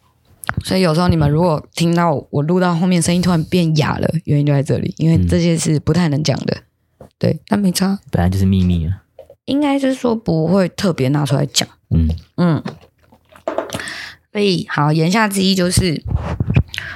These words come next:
Speaker 1: 如果你们今天没有，没有所谓的互相欠债的关系的话，
Speaker 2: 对。
Speaker 1: 你们其实是不会见面的。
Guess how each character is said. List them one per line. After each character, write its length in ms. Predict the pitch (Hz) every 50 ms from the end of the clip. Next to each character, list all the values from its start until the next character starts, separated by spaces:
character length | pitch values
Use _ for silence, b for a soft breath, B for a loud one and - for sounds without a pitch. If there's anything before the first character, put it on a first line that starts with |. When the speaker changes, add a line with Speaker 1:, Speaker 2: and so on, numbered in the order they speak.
| B -
Speaker 1:
如 120 | - 190 214
果 80 | 247
你 80 | 254 226
们 160 | 185 151 156
今 100 | - 180
天 220 | 175 185 185 - - _ _ _ _ _ _ _ _ _ _
没 260 | - - 165 165 170
有， 320 | 175 165 151 139 135 - - _ _ _ _ _ _ _ _ _ _ _ _
没 120 | - 185 190
有 160 | 190 208 196
所 280 | - - - - 160 139
谓 220 | 139 156 170 165
的 380 | - - 92 92 78 - - B B B B B B B B B B _ -
互 180 | - 247 214
相 220 | 175 202 185 190 190
欠 200 | - 220 185 170
债 120 | 165 175
的 100 | 156 147 139
关 200 | - 147 143 151
系 180 | 139 143 139
的 140 | 135 123 98
话， 220 | 131 131 90 90 - - - - _
Speaker 2:
对。 260 | - 80 78 76 104 - - _ _ _
Speaker 1:
你 100 | - 170
们 100 | 170 170 170
其 140 | 165 185 175
实 80 | 170
是 40 | 185
不 120 | 175 147
会 100 | 151 151
见 180 | 143 139 156 139
面 240 | 139 147 151 - 82
的。 220 | - - - -